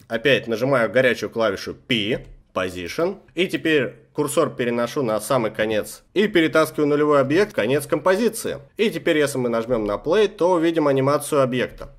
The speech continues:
Вот тут у нас робот бежит с очень большой скоростью. Мне эта скорость не нравится.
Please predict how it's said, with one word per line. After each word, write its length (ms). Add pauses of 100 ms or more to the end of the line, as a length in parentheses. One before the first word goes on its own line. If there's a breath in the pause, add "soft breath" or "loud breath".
(100)
Вот 320
тут 160
у 20
нас 300
робот 260
бежит 400
с 140
очень 320
большой 340
скоростью. 800
Мне 300
эта 180
скорость 400
не 280
нравится. 640